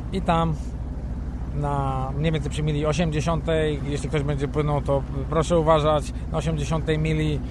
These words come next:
y, tam weszliśmy na mieliznę, no, próbowaliśmy zejść, no, ale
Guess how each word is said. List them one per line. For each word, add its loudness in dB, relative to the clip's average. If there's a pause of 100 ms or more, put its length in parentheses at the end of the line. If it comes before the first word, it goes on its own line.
(320)
y, 0
tam 0 (640)
weszliśmy 0
na 0
mieliznę, 0
no, 0 (460)
próbowaliśmy 2
zejść, 2
no, 0
ale 2